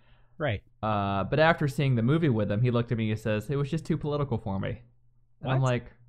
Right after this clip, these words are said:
Speaker 2: "You serious? That's, that's too political for you, but,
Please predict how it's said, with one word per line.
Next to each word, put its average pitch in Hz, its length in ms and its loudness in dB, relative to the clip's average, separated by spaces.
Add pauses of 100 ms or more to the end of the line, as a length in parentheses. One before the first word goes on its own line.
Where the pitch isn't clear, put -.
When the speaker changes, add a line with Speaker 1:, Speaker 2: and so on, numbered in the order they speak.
Speaker 2:
"You 131 80 -6
serious? 160 640 -2 (380)
That's, 120 400 -2 (420)
that's 135 320 4
too 151 220 2
political 139 440 -2
for 139 240 -2
you, 139 240 0
but, 120 360 0